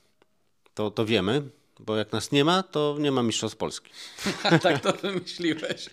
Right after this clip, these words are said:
Speaker 1: Tak.
Speaker 2: No dobra, e, nie wiem, czy tak to działa, nie wiem, czy tak to działa, myślę, że tak to nie działa, ale jest to na pewno impreza, na której, y, bardzo chętnie się pojawimy, e, gdzie będziemy się też tam, z tego co wiem, e, udzielali i komentatorsko.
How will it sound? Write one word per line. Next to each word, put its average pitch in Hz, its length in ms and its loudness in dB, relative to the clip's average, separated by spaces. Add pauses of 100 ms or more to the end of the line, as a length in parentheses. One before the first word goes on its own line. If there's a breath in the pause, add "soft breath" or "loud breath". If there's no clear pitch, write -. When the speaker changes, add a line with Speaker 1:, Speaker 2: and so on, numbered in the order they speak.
(140 loud breath)
Speaker 1:
Tak. - 220 -6
Speaker 2:
No 170 260 -2
dobra, 139 500 0
e, 135 640 -2
nie 165 180 4
wiem, 170 300 -2
czy 160 160 2
tak 147 180 -2
to 160 140 2
działa, 151 360 8
nie 170 160 -2
wiem, 143 160 -2
czy 147 120 -8
tak 147 160 -8
to 135 120 -8
działa, 151 220 -2
myślę, 151 300 -6
że 135 80 -8
tak 127 160 -4
to 139 80 -8
nie 131 140 -4
działa, 151 360 0 (340 loud breath)
ale 135 180 -2
jest 143 160 -4
to 151 60 -6
na 139 80 -4
pewno 139 220 -2
impreza, 135 440 -2
na 127 140 -2
której, 127 840 -2
y, 120 140 -2
bardzo 131 280 -2
chętnie 120 280 -6
się 117 120 -10
pojawimy, 131 540 -2 (580 loud breath)
e, - 120 -14 (1200)
gdzie 127 460 -4
będziemy 123 360 -4
się 117 120 -8
też 120 140 -4
tam, 117 400 -4 (140)
z - 80 -10
tego 117 180 -8
co 113 140 -10
wiem, 113 340 -4
e, 110 400 -8
udzielali 117 640 -4
i 117 40 -8
komentatorsko. 120 960 -6